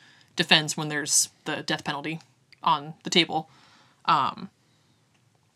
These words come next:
and he testified himself that he had killed Kennedy, quote, "with twenty years of malice aforethought,"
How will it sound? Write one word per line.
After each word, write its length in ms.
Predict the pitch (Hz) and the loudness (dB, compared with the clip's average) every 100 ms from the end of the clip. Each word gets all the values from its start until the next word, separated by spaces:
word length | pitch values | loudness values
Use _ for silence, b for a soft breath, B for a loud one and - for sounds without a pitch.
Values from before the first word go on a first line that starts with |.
| - | 2
and 320 | 180 175 156 | 4 4 0
he 200 | 180 220 185 | 4 4 6
testified 440 | 240 240 185 170 | 6 6 4 6
himself 480 | 160 156 185 151 - | 4 6 6 6 0
that 160 | 170 | 0
he 60 | 170 | 2
had 100 | 156 | 2
killed 280 | - 185 165 | 4 4 4
Kennedy, 320 | 196 170 156 | 2 4 2
quote, 340 | 147 165 151 | 2 4 4
"with 160 | 156 151 | 0 -4
twenty 320 | - 185 190 | 2 4 6
years 300 | 180 180 175 | 6 4 4
of 100 | 160 | 2
malice 400 | 156 165 156 - | 4 4 4 0
aforethought," 520 | - 165 151 - - | -2 -2 -2 -2 -2